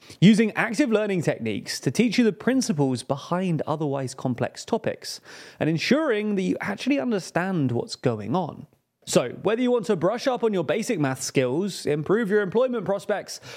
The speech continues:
or just have another New Year's resolution for twenty twenty-four,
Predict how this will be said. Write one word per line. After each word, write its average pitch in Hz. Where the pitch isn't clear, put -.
or -
just -
have 254
another 208
New 190
Year's 175
resolution 160
for 139
twenty 139
twenty-four, 135